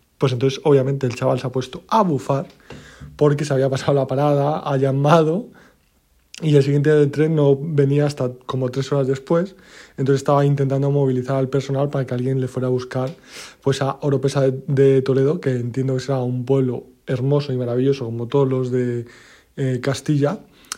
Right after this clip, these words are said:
pero que obviamente no le apetecía mucho esperar ahí tres o cuatro horas.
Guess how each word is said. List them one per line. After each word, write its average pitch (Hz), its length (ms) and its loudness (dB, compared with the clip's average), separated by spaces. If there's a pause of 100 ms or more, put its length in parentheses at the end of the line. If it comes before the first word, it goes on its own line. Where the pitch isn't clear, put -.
(240)
pero 139 260 2
que 135 140 0
obviamente 123 420 -2
no 127 140 -2
le 123 80 -2
apetecía 120 460 -6
mucho 120 640 -6
esperar 117 340 -6
ahí 120 280 -2
tres 117 260 -8
o - 60 -20
cuatro - 240 -18
horas. - 300 -20